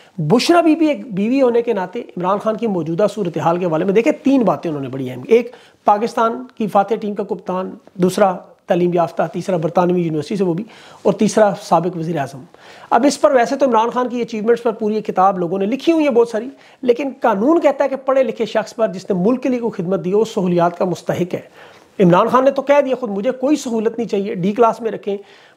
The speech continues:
जो मर्जी करें, एक हज़ार साल यहाँ रहने के लिए तैयार हूँ।" लेकिन इसकी थोड़ी सी तफसील सबके लिए समझना जरूरी है कि इंटरनेशनल कोर्ट of जस्टिस है कहाँ, क्या काम करती है,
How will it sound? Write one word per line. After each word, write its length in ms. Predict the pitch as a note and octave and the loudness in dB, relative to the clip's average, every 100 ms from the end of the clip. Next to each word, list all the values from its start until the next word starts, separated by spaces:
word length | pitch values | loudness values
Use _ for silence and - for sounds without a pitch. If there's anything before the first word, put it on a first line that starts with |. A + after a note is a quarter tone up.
| F#3 | -2
जो 200 | D#3+ C4 | 4 4
मर्जी 360 | G3+ G3 B3 | 4 0 0
करें, 180 | C4 B3+ | 0 2
एक 180 | A#3+ A#3+ | 2 0
हज़ार 260 | G#3 G3 G#3 | 0 0 0
साल 240 | A3 G#3+ | -2 -4
यहाँ 140 | F#3+ | -4
रहने 160 | F#3+ F#3+ | -6 -8
के 80 | F3+ | -10
लिए 80 | E3 | -8
तैयार 260 | E3+ D3+ | -8 -10
हूँ।" 80 | F#3 - - - | -12 -16 -18 -4
लेकिन 220 | C#4 D#4 | 0 0
इसकी 160 | D4 D4+ | 0 0
थोड़ी 320 | - A#3 D4+ | 0 2 2
सी 100 | C#4+ | 2
तफसील 400 | D4 B3+ B3+ B3+ | -2 -2 -4 -6
सबके 280 | - B3 B3+ | -6 -6 -4
लिए 100 | A#3 | -6
समझना 240 | A3 G#3 | -4 -6
जरूरी 160 | F#3+ A3+ | -6 -6
है 0 | |
कि 100 | B3+ | -8
इंटरनेशनल 600 | F#3+ D3+ E3 - - D4 | -8 -8 -6 -6 -2 -2
कोर्ट 280 | - A#3+ A#3 | 2 0 0
of 120 | F3 | -2
जस्टिस 320 | F3 - B3 | -6 -4 -4
है 180 | - F#3+ | 0 0
कहाँ, 260 | G3 G#3 G3 | 2 0 2
क्या 140 | A3 | 2
काम 240 | A3 A3+ G#3 | 2 -2 -4
करती 360 | F#3+ D#3+ F#3+ | -6 -8 -8
है, 100 | F#3 | -8